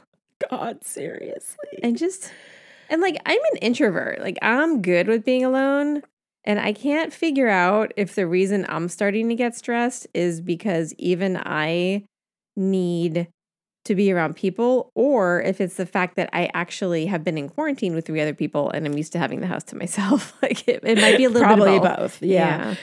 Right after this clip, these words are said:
Speaker 1: Yeah. I just have been completely alone. And,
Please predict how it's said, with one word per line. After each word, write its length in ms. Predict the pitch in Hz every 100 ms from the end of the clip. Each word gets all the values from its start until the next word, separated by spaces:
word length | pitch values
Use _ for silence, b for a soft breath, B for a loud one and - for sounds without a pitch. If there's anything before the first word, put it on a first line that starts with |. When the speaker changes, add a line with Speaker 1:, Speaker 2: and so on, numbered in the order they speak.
| B
Speaker 1:
Yeah. 540 | - 170 156 151 135 - -
I 260 | 208 294
just 420 | 180 175 160 -
have 300 | 185 151 151
been 440 | 165 170 160 151 147
completely 540 | - 160 175 170 165
alone. 720 | 156 156 170 170 143 - - 190 -
And, 500 | 165 160 160 - -